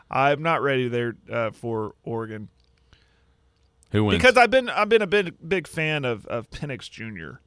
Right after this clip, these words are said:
Speaker 2: Yeah.
Speaker 1: at Washington. I've, I've, I've kind of labeled him a dark horse Heisman guy, although he's gonna be heavily overshadowed by Caleb Williams in the same conference. And, but I, I don't know if I have enough trust in Bo Nix yet.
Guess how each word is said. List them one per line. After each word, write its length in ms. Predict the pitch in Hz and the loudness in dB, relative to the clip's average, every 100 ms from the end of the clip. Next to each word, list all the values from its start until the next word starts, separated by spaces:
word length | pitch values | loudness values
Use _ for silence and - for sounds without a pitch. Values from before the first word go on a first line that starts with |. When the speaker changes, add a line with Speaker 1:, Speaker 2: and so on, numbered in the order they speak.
| - | -12
Speaker 2:
Yeah. 220 | 69 67 - | -8 -8 -8
Speaker 1:
at 160 | 123 90 | -8 -6
Washington. 480 | 113 107 - 110 104 | -4 -6 -8 -12 -8
I've, 240 | 120 110 | -8 -8
I've, 160 | 120 127 - - | -8 -8 -10 -18
I've 160 | - - | -16 -14
kind 240 | - 123 | -8 -8
of 100 | 110 | -6
labeled 300 | 120 117 110 | -6 -6 -6
him 140 | 113 110 | -8 -10
a 80 | 98 | -10
dark 320 | 117 113 107 | -6 -6 -6
horse 400 | 120 113 - - - | -8 -8 -8 -12 -8
Heisman 400 | 117 120 110 107 | -8 -8 -10 -10
guy, 180 | 110 | -6
although 260 | 104 117 110 | -6 -6 -6
he's 240 | 117 123 | -8 -10
gonna 140 | - 120 | -10 -12
be 140 | 110 - _ | -14 -16 _
heavily 380 | - 208 156 143 | 4 4 4 0
overshadowed 600 | 131 117 143 123 120 104 | 0 -4 -4 -4 -4 -6
by 280 | 110 104 - _ _ _ _ _ | -6 -8 -10 _ _ _ _ _
Caleb 320 | - 151 127 | -2 0 0
Williams 320 | 123 127 120 113 | -2 -4 -6 -10
in 80 | |
the 80 | 110 | -12
same 260 | - 117 107 | -10 -10 -10
conference. 640 | 117 113 - 107 92 - - _ _ _ _ _ | -10 -10 -10 -14 -12 -14 -16 _ _ _ _ _
And, 160 | 127 123 | -10 -8
but 160 | 123 - | -8 -6
I, 160 | 127 - - | -6 -6 -10
I 80 | 226 | -12
don't 100 | 214 | -10
know 80 | |
if 80 | 143 | -8
I 60 | 120 | -8
have 100 | 117 | -8
enough 220 | 110 - | -12 -14
trust 320 | - 113 - | -10 -10 -10
in 80 | 107 | -14
Bo 180 | 101 110 | -14 -14
Nix 360 | 98 101 - 71 | -14 -16 -16 -16
yet. 140 | - | -16